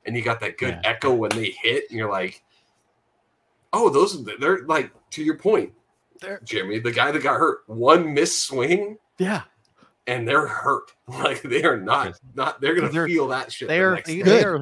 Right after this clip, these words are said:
Speaker 3: literally s-, swinging some swords. <laughs>
Speaker 1: <laughs> Yeah. Like, they might be dull, but they still got, they're still weighted right. <laughs>
Speaker 3: Yeah.
Speaker 1: Like, they are not, uh, they are not gentle with each other at all. It's like,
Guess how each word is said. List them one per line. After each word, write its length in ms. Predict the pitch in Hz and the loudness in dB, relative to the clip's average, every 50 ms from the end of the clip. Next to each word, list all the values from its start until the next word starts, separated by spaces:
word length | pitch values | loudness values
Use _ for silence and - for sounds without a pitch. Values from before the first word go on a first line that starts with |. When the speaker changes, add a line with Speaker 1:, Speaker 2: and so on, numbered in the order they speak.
| 123 117 | -4 -8
Speaker 3:
literally 400 | 117 110 113 120 131 156 165 160 | -12 -10 -6 -4 -2 -2 -2 -4
s-, 300 | 131 - - - - - _ - | -8 -10 -14 -18 -20 -20 _ -18
swinging 560 | - - - - 143 156 170 170 175 170 151 | -16 -16 -12 -6 -4 -4 -4 -2 -4 -4 -6
some 160 | - 143 135 | -6 -6 -8
swords. 640 | - - 160 156 160 147 139 127 120 110 - - - 175 | -6 0 2 4 4 4 2 0 -4 -4 -4 -2 0 2
<laughs> 60 | 190 196 | 0 0
Speaker 1:
<laughs> 80 | - | 0
Yeah. 240 | 156 160 160 - - - - - - - - _ - - - | 2 0 0 0 -2 -6 -16 -20 -20 -20 -20 _ -20 -12 -6
Like, 340 | 110 107 98 98 98 - - | -4 -2 -2 -2 -6 -6 -2
they 120 | 127 147 | -2 0
might 180 | 160 165 185 185 | 0 0 0 -2
be 80 | 180 | -4
dull, 420 | 160 123 160 170 180 160 113 104 95 | -2 2 4 4 4 4 2 0 -4
but 200 | - 127 - - | -6 -10 -8 -6
they 100 | 120 117 | -6 -6
still 340 | - - - 156 156 156 147 | -6 -4 0 2 4 4 4
got, 220 | 147 143 - - | 2 -2 -4 -6
they're 140 | 117 123 123 | -8 -10 -10
still 260 | - - 165 156 131 | -6 -4 -4 -4 -4
weighted 340 | 107 - 135 135 120 101 95 | -4 -4 -4 -4 -6 -8 -8
right. 260 | 107 87 85 92 - _ _ _ | -10 -10 -10 -12 -16 _ _ _
<laughs> 140 | _ _ - | _ _ -10
Speaker 3:
Yeah. 100 | 143 - | -8 -4
Speaker 1:
Like, 400 | - - 131 147 147 120 113 - 127 | -2 -2 -2 -2 -6 -8 -10 -12 -8
they 160 | 120 123 131 | -8 -6 -4
are 220 | 143 127 117 117 110 | -4 -4 -4 -4 -6
not, 500 | 110 107 113 113 123 113 110 104 - - _ _ _ _ _ _ _ _ _ _ _ _ - | -6 -6 -4 -2 -2 -2 -4 -6 -10 -20 _ _ _ _ _ _ _ _ _ _ _ _ -12
uh, 480 | 98 98 98 95 90 87 85 85 82 - _ _ - | -10 -8 -8 -6 -6 -8 -8 -10 -12 -14 _ _ -8
they 60 | 123 | -4
are 80 | 143 151 | -2 0
not 200 | 165 160 147 139 | 2 0 0 0
gentle 420 | 120 113 120 135 135 131 98 82 | -4 -4 -4 -4 -4 -6 -8 -8
with 180 | 87 104 107 110 | -8 -10 -10 -10
each 160 | 101 95 - | -12 -10 -8
other 320 | 107 98 90 87 82 - - _ - | -8 -8 -8 -10 -10 -10 -14 _ -8
at 180 | 101 107 104 101 | -6 -6 -6 -6
all. 300 | 98 98 - 71 - - | -8 -8 -10 -12 -14 -14
It's 100 | - - | -6 -2
like, 180 | 208 220 202 | 0 0 0